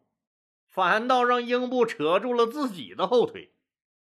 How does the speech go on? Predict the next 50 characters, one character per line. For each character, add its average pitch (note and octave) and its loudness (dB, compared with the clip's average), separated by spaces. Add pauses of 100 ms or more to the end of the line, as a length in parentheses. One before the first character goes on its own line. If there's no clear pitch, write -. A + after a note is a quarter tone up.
(260)
把 C#3+ 2
自 A3+ 2
己 E3+ -4
的 A3 4
脸 F3 2
摁 A3+ -4
在 G#3+ 6
地 A3 -4
上 F3+ 0
摩 G#3 -2
擦 G#3 4
的 F3 0
都 F#3 0
冒 A3+ 4
了 A3 4
火 B2 -6
星 A3+ -4
子。 - -8 (640)
项 F3+ 2
羽 C3 -4
极 G#3 -4
为 A#3+ 4
恼 E3 0
怒， D3 -8 (720)
只 D#3 4
能 G3 0
从 F#3+ 0
荥 G3+ -4
阳 G#3+ 2
主 C#3+ -8
战 G3+ 2
场 B2 -4
抽 A3 2
出 G#3+ 0
三 A#3 2
万 F#3+ 0
精 F3 -6
兵， E3+ -6 (240)
派 G3+ 2
叔 G3+ 0
叔 G3+ 0
项 G3 2
伯 G3 2
带 G#3 4
着 E3 0
龙 F#3 -2
驹 G3 -8
和 G3 -2
项 F#3 0
生 F#3 -4